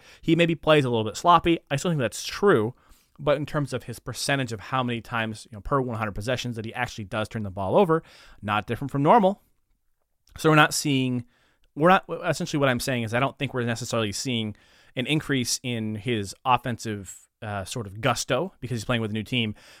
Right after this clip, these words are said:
but also more mistakes. He's making the same amount of mistakes, but he's playing better on offense. One of the big things that I have noticed that I think is gonna be, be an interesting thing to look into as I research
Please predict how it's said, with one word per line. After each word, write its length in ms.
but 100
also 460
more 220
mistakes. 340
He's 140
making 220
the 60
same 160
amount 280
of 40
mistakes, 300
but 80
he's 100
playing 280
better 160
on 120
offense. 540
One 180
of 40
the 100
big 360
things 320
that 100
I 60
have 300
noticed 480
that 100
I 40
think 160
is 80
gonna 180
be, 100
be 280
an 80
interesting 380
thing 220
to 100
look 240
into 420
as 220
I 60
research 680